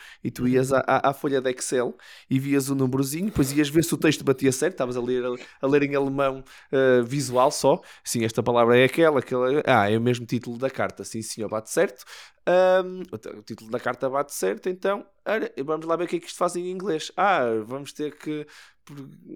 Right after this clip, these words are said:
avançamos um, um, toda a gente avança um lá no seu rato. Sim senhor, ok, este, nesta ronda. Pronto, então avançamos todos um no rato. Mas caso contrário, não conseguimos entender nada. Então, estava, felizmente, felizmente, que o jogo só tinha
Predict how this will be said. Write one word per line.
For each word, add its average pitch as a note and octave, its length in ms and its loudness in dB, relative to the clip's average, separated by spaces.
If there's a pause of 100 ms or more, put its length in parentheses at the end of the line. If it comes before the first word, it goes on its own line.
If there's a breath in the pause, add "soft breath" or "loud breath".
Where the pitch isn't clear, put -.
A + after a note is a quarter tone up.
(140)
avançamos C#3 720 -2
um, D3 580 -10
um, C#3+ 260 -8
toda D3+ 200 0
a D3 40 2
gente D3 360 -6
avança C3+ 420 -6
um A#2+ 640 -12
lá A2+ 140 -4
no A2 100 -6
seu A2 180 -4
rato. G2 360 -8
Sim - 160 -12
senhor, D3 340 -12
ok, C#3+ 240 -8 (160)
este, - 300 -20
nesta G#2+ 240 -10
ronda. G2 400 -10
Pronto, - 300 -10
então G#2+ 320 -20
avançamos G#2+ 420 -14
todos B2+ 260 -10
um C3+ 100 -14
no C#3+ 100 -14
rato. D3+ 280 -8 (220 loud breath)
Mas E3+ 140 0
caso G#3+ 280 0
contrário, D#3+ 520 -4 (360)
não B2 220 -10
conseguimos B2 460 -10
entender A#2 340 -10
nada. F2 240 -10
Então, A2 180 -4 (280 loud breath)
estava, C3+ 280 -2 (220)
felizmente, A#2 680 -8 (100)
felizmente, G#2+ 720 -6
que - 100 -16
o - 20 -8
jogo A#2+ 180 -2
só C#3 100 -2
tinha D3 300 -8